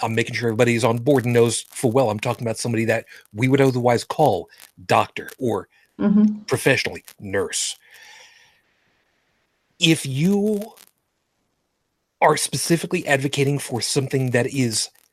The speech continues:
Speaker 1: known not to be beneficial or known to be harmful, because there, there's the whole, it doesn't do anything and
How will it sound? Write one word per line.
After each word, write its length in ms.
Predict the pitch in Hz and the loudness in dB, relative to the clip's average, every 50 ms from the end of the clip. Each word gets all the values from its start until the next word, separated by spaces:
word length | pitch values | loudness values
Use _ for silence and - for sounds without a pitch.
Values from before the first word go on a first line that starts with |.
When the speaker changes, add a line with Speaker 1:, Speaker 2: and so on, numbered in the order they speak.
| - _ _ _ _ _ | -20 _ _ _ _ _
Speaker 1:
known 800 | - 131 117 117 123 123 127 131 135 139 139 151 151 156 160 - - - - | -14 -10 -6 -2 0 2 4 6 6 6 6 4 2 -2 -4 -6 -8 -12 -10
not 380 | 117 107 107 107 104 113 - | -6 -4 -4 -2 -2 -2 -2
to 60 | - 151 | -2 -2
be 120 | 175 196 | -2 0
beneficial 600 | 165 185 185 202 208 - 175 - - 104 101 - _ _ - _ _ _ _ _ _ _ _ _ _ | 2 2 2 2 2 0 0 0 -2 -4 -6 -10 _ _ -20 _ _ _ _ _ _ _ _ _ _
or 200 | - 160 185 196 165 | 4 6 6 6 4
known 400 | 151 139 147 165 175 180 180 170 | 4 2 4 4 4 2 2 0
to 140 | - 180 | -2 -4
be 340 | 143 170 165 160 165 160 - - _ - _ _ _ _ _ _ _ _ _ _ _ _ _ _ _ _ _ _ _ _ - - - _ _ _ _ _ _ _ _ _ _ _ _ _ _ _ _ _ _ _ _ - | -2 -2 0 0 -2 -2 -4 -8 _ -20 _ _ _ _ _ _ _ _ _ _ _ _ _ _ _ _ _ _ _ _ -20 -20 -20 _ _ _ _ _ _ _ _ _ _ _ _ _ _ _ _ _ _ _ _ -4
harmful, 640 | - - - - 214 226 208 170 - - - - - - - _ _ _ _ _ _ _ _ _ _ _ _ _ _ _ _ _ _ _ _ _ _ _ _ _ _ _ _ _ | -4 -2 0 0 2 2 2 2 0 -4 -10 -16 -18 -20 -20 _ _ _ _ _ _ _ _ _ _ _ _ _ _ _ _ _ _ _ _ _ _ _ _ _ _ _ _ _
because 300 | - 135 - 135 127 120 | 0 2 4 4 2 4
there, 180 | - 135 143 123 | 4 4 2 2
there's 320 | 127 117 143 139 139 127 | 2 4 6 6 6 4
the 100 | 135 135 | 2 0
whole, 300 | 113 120 127 120 123 123 - - - - - - | 0 0 0 0 0 -4 -8 -16 -20 -18 -10 -8
it 120 | 120 101 | -6 -4
doesn't 260 | 135 120 98 113 117 | -4 -4 -4 -6 -4
do 160 | - 247 247 | -2 0 2
anything 420 | 202 180 156 - 156 147 147 143 139 - _ _ _ _ _ _ _ _ _ _ _ _ | 2 2 0 -2 -2 -2 -2 -4 -8 -12 _ _ _ _ _ _ _ _ _ _ _ _
and 640 | 135 127 135 131 131 127 127 131 117 110 123 - | 0 0 0 0 0 -2 -4 -4 -6 -6 -8 -10